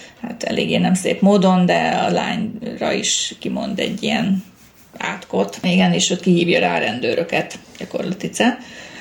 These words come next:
A lány pedig, ö, ö, várandós lesz, és, ö, gyereket szül, de ugye az utcára kerül, mert senki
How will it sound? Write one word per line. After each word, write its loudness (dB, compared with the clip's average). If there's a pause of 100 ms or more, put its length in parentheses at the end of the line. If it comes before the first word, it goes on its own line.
(1080)
A 2
lány 4
pedig, 0
ö, 6 (840)
ö, -6 (840)
várandós 2
lesz, 0
és, -2 (300)
ö, -4 (180)
gyereket 2
szül, 2 (320)
de 2
ugye 4
az 6
utcára 2
kerül, 2
mert 2
senki -2